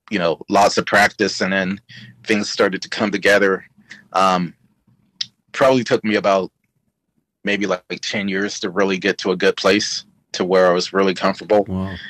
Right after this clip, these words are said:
Speaker 1: Um, stuff.
Speaker 2: Some
Speaker 1: And then now
Speaker 2: dedication.
Speaker 1: Yeah,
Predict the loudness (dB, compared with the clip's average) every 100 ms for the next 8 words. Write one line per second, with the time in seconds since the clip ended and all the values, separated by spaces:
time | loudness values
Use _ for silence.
0 | -20 _ 0 0 -2 _ _ 0 0 0
1 | -18 -20 -20 -20 -20 _ -20 _ _ _
2 | -16 -10 0 4 4 4 4 4 4 0
3 | -8 _ _ _ _ _ _ _ 2 2